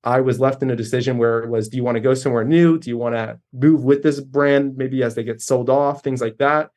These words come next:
And instead, I took the position that I loved what I'd built. I didn't think anybody else could replace me on those center spaces. And I used equity that I owned in the company to buy the whole entire Wolf Financial brand, spin it off as my own, go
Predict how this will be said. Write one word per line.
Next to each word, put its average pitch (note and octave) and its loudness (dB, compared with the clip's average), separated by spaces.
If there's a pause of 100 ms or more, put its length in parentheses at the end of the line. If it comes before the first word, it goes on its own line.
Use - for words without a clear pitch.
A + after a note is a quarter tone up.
(360)
And C#3 0
instead, B2+ 0
I A#2+ -4
took C#3 -4
the C#3 -6
position A#2 -4
that A2+ -2
I A2+ -2
loved C3 -2
what C3+ -2
I'd B2+ 2
built. A2 -4 (260)
I B2+ 0
didn't C#3+ 4
think C#3 -2
anybody C#3 0
else A#2+ -2
could - -6
replace B2 -4 (160)
me B2+ -2 (160)
on B2+ 2
those B2 -2
center A#2 -2
spaces. C3 -2 (320)
And B2 2
I A2+ 2
used B2+ 0
equity C3+ 0
that B2 2
I A2+ 2
owned A2+ -2
in A2 -4
the A2 -8
company C3 -4
to A#2 -2
buy A#2 0 (300)
the A#2 -2
whole C#3 4
entire B2+ 0
Wolf A#2+ -8
Financial A#2+ -6
brand, E3 -2 (260)
spin - 2
it D#3+ 4
off D3+ 6
as C#3+ 0
my C3 0
own, C#3 0
go A#2 -4